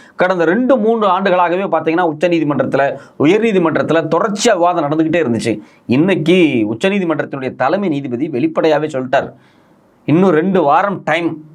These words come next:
கோர்ட்ல இது குறித்து நேரடியான விசாரணை நடத்தப்படும்" அப்படின்னு சொல்லி ஒரு இடத்துக்கு நகர்ந்துட்டார் அவரு. ஏன்னா, அவரும் மனுஷன் தானே, எவ்வளவு காலம் தான் பொறுமையா பார்த்துக்கிட்டே இருப்பாரு?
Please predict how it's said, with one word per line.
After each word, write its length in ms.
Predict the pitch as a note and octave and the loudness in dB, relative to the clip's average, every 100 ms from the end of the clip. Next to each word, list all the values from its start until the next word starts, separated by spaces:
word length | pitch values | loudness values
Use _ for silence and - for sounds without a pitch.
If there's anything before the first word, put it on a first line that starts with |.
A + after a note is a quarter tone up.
| _ _ _ - | _ _ _ 2
கோர்ட்ல 360 | A3 A#3 A#3 A3+ | 4 4 4 2
இது 140 | E3+ | 4
குறித்து 280 | D#3 F3 D#3+ | 2 2 2
நேரடியான 640 | E3 F3+ C4+ C4 B3 A#3+ G#3+ | 2 4 4 4 2 2 0
விசாரணை 420 | D3+ F#3+ F#3 E3+ | 0 0 0 0
நடத்தப்படும்" 640 | D3+ D#3 D#3 D#3 E3+ C#3+ | 0 0 0 0 0 0
அப்படின்னு 80 | D3+ | 0
சொல்லி 540 | C#3 D3 F#3 A#2+ G#2+ - _ - | 2 4 4 2 -2 -12 _ -2
ஒரு 220 | C#3+ C3 | 0 2
இடத்துக்கு 380 | D3 G3 F3+ D3 | 0 2 0 0
நகர்ந்துட்டார் 460 | B2 D#3 D3+ C3+ | 0 0 2 2
அவரு. 260 | A2 F#2+ F2+ - _ _ _ _ _ _ _ | 2 -2 -6 -12 _ _ _ _ _ _ _
ஏன்னா, 160 | B2+ F3+ | 0 2
அவரும் 440 | F3 E3 G3 D#3+ | 2 2 2 0
மனுஷன் 200 | E3 D#3 | 0 0
தானே, 260 | C#3+ C3+ A2+ | 0 0 2
எவ்வளவு 260 | D#3 F#3+ | 2 2
காலம் 200 | F3+ F3 | 0 0
தான் 120 | G3 | -2
பொறுமையா 440 | F#3+ F3 F3+ F#3 D3 | 0 0 2 2 2
பார்த்துக்கிட்டே 380 | D3+ D3+ E3 D3 | 2 2 2 0
இருப்பாரு? 360 | C#3+ A#2+ G#2 | 0 0 -2